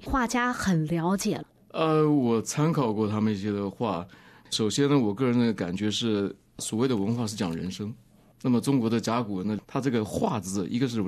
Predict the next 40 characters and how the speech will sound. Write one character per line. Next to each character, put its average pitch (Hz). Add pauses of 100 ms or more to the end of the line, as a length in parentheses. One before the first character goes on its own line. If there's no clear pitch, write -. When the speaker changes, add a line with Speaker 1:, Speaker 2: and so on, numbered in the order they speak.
(100)
Speaker 2:
人 110
往 95
上， 110
一 113
个 120
是 98
人 92
往 110
下， - (560)
这 -
个 110
就 110
是 98
人 92
生， 101
从 101
始 98
至 -
终。 95 (500)
我 113
作 135
为 123
一 117
个 117
精 131
神 107
科 117
的 104
大 107
夫 101
来 90
说 98
的 95
话， 87 (300)
文 107
化 113
其 -
实 113
是 107
在 104